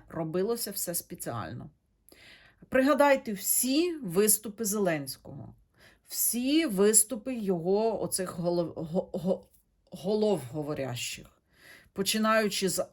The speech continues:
е, хотіла сказати Адамовича, Арестовича, і Подоляка, і Буданова,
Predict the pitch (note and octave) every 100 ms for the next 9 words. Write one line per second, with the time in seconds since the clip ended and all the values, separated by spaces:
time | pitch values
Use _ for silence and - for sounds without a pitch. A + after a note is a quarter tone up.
0 | - E3 D#3+ D#3 D#3 - _ _ _ -
1 | E3+ F#3+ F3+ D#3 - F3 D#3+ D#3 D3+ D#3
2 | D#3+ C3+ C3 - C3 D3+ F#3 - F#3 F3+
3 | A3+ - D4+ - _ _ _ _ _ _
4 | _ _ _ _ _ - G#3+ G3 E3+ -
5 | E3 D#3 D#3 D#3+ C4 C4 B3+ B3+ _ E3+
6 | D#3 D3+ C3 E3 F#3+ A#3 C4+ A#3 A3